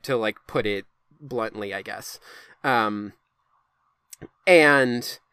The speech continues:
uh, the, the thing that, like, always strikes me and is so funny, 'cause I, I had been there, like, before it closed it down. Um, and so in the basement,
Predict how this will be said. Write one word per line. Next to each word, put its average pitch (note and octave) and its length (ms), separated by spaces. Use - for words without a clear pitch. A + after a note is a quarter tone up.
uh, F3+ 180
the, F3+ 200
the F#3+ 180
thing C4 280
that, A3+ 200
like, E3 240
always D3 320
strikes - 340
me B2+ 100
and A2+ 80
is G#2+ 100
so B2+ 140
funny, A2+ 220
'cause C#3+ 180
I, C#3 220
I E3+ 120
had C#3+ 280
been D#3+ 360
there, B2+ 280
like, A#2 420
before B2 640
it C3 140
closed G2+ 360
it F#2+ 40
down. - 320
Um, A2+ 560
and C3+ 340
so C#3 360
in G3+ 160
the A3 80
basement, D3 560